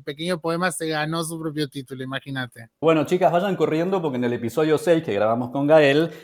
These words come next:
Speaker 2: lee él mismo, himself, Yo soy esta tormenta, así, cuando Gael ya era famosa, pero no era así, tipo, la estrella rutilante que es ahora, así que eso va a ser de nicho de colección.
Speaker 1: Ay,
Speaker 2: Vayan,
Speaker 1: sos muy amable, sos muy
Speaker 2: vayan
Speaker 1: amable.
Speaker 2: corriendo.
Speaker 1: Elogios me llegan al corazón.
Speaker 2: Vayan corriendo y escuchen Yo soy esta tormenta, porque esa es una versión así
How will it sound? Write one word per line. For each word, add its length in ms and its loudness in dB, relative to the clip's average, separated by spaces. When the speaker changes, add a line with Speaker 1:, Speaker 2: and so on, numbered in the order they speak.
Speaker 2:
lee 760 6
él 260 6
mismo, 460 0
himself, 800 2
Yo 240 0
soy 180 2
esta 220 0
tormenta, 640 2
así, 500 -2
cuando 320 2
Gael 240 6
ya 160 4
era 140 6
famosa, 440 0
pero 140 0
no 160 -2
era 160 8
así, 260 0
tipo, 280 2
la 100 -2
estrella 380 2
rutilante 500 0
que 80 -4
es 140 -6
ahora, 260 6
así 180 0
que 100 2
eso 180 2
va 80 4
a 20 0
ser 220 4
de 100 4
nicho 300 0
de 80 2
colección. 440 -2
Speaker 1:
Ay, 100 -2
Speaker 2:
Vayan, 80 0
Speaker 1:
sos 200 4
muy 140 4
amable, 500 4
sos 80 -8
muy 60 6
Speaker 2:
vayan 320 10
Speaker 1:
amable. 200 -2
Speaker 2:
corriendo. 600 4
Speaker 1:
Elogios 320 10
me 80 2
llegan 280 8
al 140 8
corazón. 580 0
Speaker 2:
Vayan 340 8
corriendo 520 4
y 80 2
escuchen 460 0
Yo 100 -2
soy 140 4
esta 180 4
tormenta, 460 4
porque 280 2
esa 200 4
es 180 0
una 180 0
versión 600 0
así 280 -2